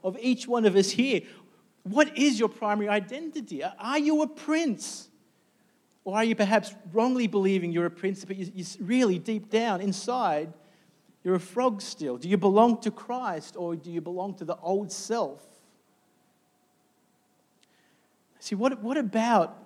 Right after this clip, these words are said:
Christians who feel just dominated by these, by addictive sins of pornography and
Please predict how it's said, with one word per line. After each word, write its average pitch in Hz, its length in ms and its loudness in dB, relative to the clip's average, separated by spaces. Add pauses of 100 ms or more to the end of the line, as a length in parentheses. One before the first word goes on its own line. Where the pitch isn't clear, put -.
(840)
Christians 208 920 -4 (1200)
who 220 100 -2
feel 254 340 2
just 202 340 -8
dominated 214 640 4
by 175 200 -4
these, 175 200 -6
by 170 300 -6
addictive 156 480 -8
sins 156 400 -12
of 127 140 -16
pornography 156 720 -10
and 131 140 -10